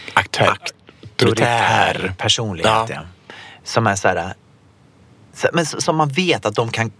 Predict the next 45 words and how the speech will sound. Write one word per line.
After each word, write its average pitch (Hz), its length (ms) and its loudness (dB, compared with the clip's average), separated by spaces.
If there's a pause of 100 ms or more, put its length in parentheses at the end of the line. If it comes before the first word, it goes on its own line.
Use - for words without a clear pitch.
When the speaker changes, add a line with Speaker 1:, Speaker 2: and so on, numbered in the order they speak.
Speaker 2:
krossa 127 520 0
mig 95 340 -2
på - 120 -4
en 87 180 -4
sekund - 280 2
Speaker 1:
Ja, 104 40 0
precis. 101 200 0
Speaker 2:
med 104 120 0
bara 95 200 2
tre 95 320 -2
ord. - 340 -6
Speaker 1:
Ja, 110 120 2
precis, 104 200 -4
va? - 60 0 (500)
You 107 180 0
know 110 120 2
nothing. 98 440 -2
Speaker 2:
Nej. 107 340 0
Speaker 1:
You 110 320 2
know 110 360 2
nothing. 107 420 0
Speaker 2:
Precis. 92 400 0
Speaker 1:
Precis. - 360 -4 (640)
Och - 60 4
det 127 80 6
behöver 156 120 0
inte 277 120 0
ens 110 120 0
vara 95 80 2
någon 117 100 2
känd - 300 0
person. - 200 -2
Det 98 60 -2
kan 139 100 4
vara 127 140 4
Speaker 2:
Nej, 196 140 2
Speaker 1:
någon - 80 2
Speaker 2:
det 180 60 2
Speaker 1:
som 180 40 2
Speaker 2:
kan - 40 2
vara 175 100 -2
vem 143 100 -2
som 120 120 -4
helst. 143 200 2
Speaker 1:
Ja. 123 120 -2